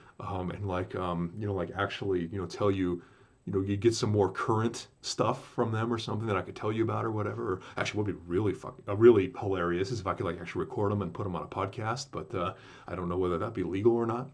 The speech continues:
Be hilarious. But, uh, anyway, um, you know, so anyway, you know, I, I was on these mentorship calls. They were teaching me how to, um, how to start a business,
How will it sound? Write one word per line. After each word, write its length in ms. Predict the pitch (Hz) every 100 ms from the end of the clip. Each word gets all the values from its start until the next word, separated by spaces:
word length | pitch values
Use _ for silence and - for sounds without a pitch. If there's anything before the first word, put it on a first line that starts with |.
| - - - - - - - - - - - - -
Be 100 | 92
hilarious. 560 | 90 98 - 85 - -
But, 260 | 85 - 95
uh, 100 | 87 - - - -
anyway, 480 | 139 123 101 101 -
um, 420 | 123 107 107 101 - - - _ _ - - - - _ 170
you 80 |
know, 60 | 180
so 120 | 170
anyway, 280 | 233 202 156
you 60 | 110
know, 120 | 113
I, 120 | 123
I 100 | 120
was 160 | 113 117
on 100 | 135
these 120 | 117
mentorship 380 | 131 139 139 -
calls. 340 | 135 127 131
They 80 | 120
were 80 | 107
teaching 320 | 110 139 127
me 80 | 117
how 220 | 107 113
to, 300 | 110 101 95 98
um, 220 | 98 95
how 140 | 123
to 60 | 120
start 300 | - 117 110
a 40 |
business, 500 | 92 85 - - -